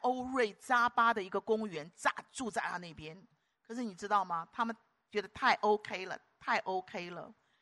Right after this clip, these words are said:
所以墨西哥他们的将领防于，防于疏于防范，就在他们全部熟睡的时候，法军深夜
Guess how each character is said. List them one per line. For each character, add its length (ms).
所 260
以 120
墨 180
西 180
哥 140
他 140
们 40
的 80
将 360
领 200
防 240
于， 160
防 260
于 160
疏 280
于 100
防 240
范， 320
就 120
在 200
他 120
们 140
全 320
部 100
熟 380
睡 220
的 40
时 160
候， 360
法 260
军 240
深 300
夜 100